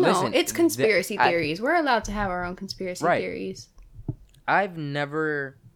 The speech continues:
Speaker 1: seen some, I've never, like, experienced, like, something on the internet. Well, yes, but I have, but, like, still, like, it's, like,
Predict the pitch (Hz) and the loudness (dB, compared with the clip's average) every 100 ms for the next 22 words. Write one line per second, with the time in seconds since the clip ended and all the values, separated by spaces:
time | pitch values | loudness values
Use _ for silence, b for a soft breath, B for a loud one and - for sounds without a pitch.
0 | _ _ _ _ _ - _ _ _ _ | _ _ _ _ _ -20 _ _ _ _
1 | _ - - 135 151 139 117 - 120 113 | _ -16 -10 -8 -6 -8 -10 -8 -8 -4
2 | - 147 156 170 165 160 139 131 123 - | -2 -2 -2 -2 -2 0 -2 -2 -8 -12
3 | - - _ 123 131 135 123 107 - 98 | -18 -20 _ -4 -2 -2 -4 -6 -8 -10
4 | - 117 120 120 113 110 101 107 113 110 | -10 -10 -8 -8 -8 -10 -14 -12 -8 -8
5 | - 107 113 104 98 107 104 - 117 139 | -8 -8 -6 -6 -4 -4 -4 -8 -8 -2
6 | 139 98 - 104 - 104 98 117 107 92 | 0 -2 -6 -8 -4 -6 -2 0 0 -2
7 | 95 95 95 - - 131 98 104 - 127 | -6 -6 -8 -8 -2 -2 -2 -4 -6 -8